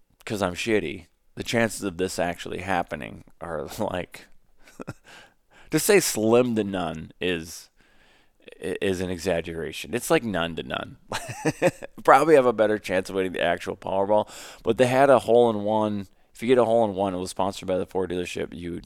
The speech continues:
got twenty-five thousand dollars towards a new truck,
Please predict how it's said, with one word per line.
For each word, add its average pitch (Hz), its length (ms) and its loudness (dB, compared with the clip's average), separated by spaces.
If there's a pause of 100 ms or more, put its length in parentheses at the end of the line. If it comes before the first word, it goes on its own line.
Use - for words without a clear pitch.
(100)
got - 200 -6
twenty-five 107 400 -4
thousand 92 320 -2
dollars 82 320 -6
towards 90 680 -4 (720)
a 82 80 -10
new 87 120 -10
truck, - 400 -8